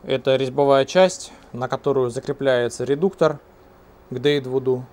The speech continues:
После того, как отрезали, мы поверхность обработали. Теперь она стала идеально ровная. Если мы попытаемся эту деталь установить на редуктор нового образца,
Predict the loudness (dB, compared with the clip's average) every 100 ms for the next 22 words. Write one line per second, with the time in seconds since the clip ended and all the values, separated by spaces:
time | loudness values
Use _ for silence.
0 | -20 -20 -20 -20 -20 -20 -20 -20 -20 -20
1 | -20 -10 -4 -2 0 2 4 2 0 0
2 | 0 0 0 -2 0 -2 0 0 2 0
3 | -4 -6 -4 -2 2 2 2 0 -2 -6
4 | -4 -4 -2 -4 0 2 2 0 0 0
5 | 2 2 2 0 -4 -6 -14 -20 -20 -20
6 | -20 -20 -20 -20 -20 -20 -20 -18 -6 -4
7 | -2 -2 -4 -6 -2 0 0 -2 -4 -2
8 | -4 -4 0 0 -2 -6 -6 -4 -6 -2
9 | -2 0 -4 -4 -4 -2 0 0 0 -4
10 | -4 0 0 -2